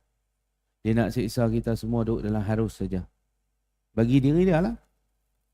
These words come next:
Maknanya duduk dalam ikut suka dia. Tak boleh nak paksa dia. Ha? Ha, maka tuan-tuan yang dirahmati oleh Allah subhanahu wa taala, habis tajuk tu. Jadi nanti kita sambung tajuk tujuan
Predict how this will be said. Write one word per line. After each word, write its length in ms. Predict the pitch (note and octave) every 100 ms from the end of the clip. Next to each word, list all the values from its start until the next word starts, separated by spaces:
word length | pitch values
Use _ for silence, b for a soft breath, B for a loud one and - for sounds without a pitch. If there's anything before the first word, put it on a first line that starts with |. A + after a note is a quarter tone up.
| _
Maknanya 400 | A#2+ A2 A#2 C#3
duduk 240 | D#3 D3 G#2+
dalam 320 | B2+ E3+ A3+ G#3 _ _ _ _ _ _ _ D3
ikut 320 | C#3 D#3 A#2+
suka 240 | C3 D3+
dia. 240 | D3 D3 A2+
Tak 240 | - C3
boleh 320 | A2 C#3+ C#3+
nak 160 | B2+ B2+
paksa 400 | A2 - C#3 C3
dia. 140 | B2+ - _ _ _ _ _ _ -
Ha? 220 | B2 -
Ha, 340 | - - G#2 F#2+
maka 320 | G#2 A2 A#2+
tuan-tuan 540 | A#2 A#2+ A#2 C#3 B2+ A#2
yang 20 |
dirahmati 560 | A#2 A#2 G#2+ A2 C3 E2+
oleh 160 | A2
Allah 240 | F2+ A2 A#2
subhanahu 240 | - G#2
wa 40 | A#2
taala, 80 | B2+
habis 320 | A#2+ A#2+ A2+
tajuk 200 | A2+ G#2+
tu. 120 | C#3 G#3 - _ _ _ _ _ _ _ _ -
Jadi 560 | A#2 A#2+ C3 C3 B2+ B2 A2+
nanti 320 | A2 G#2 A2+
kita 160 | A2+
sambung 480 | G#2+ A2+ G#2+ A#2 A#2
tajuk 480 | G#2+ G2+ A#2 D3 -
tujuan 640 | A#2 A#2 A#2+ A2+ G2+ F#2+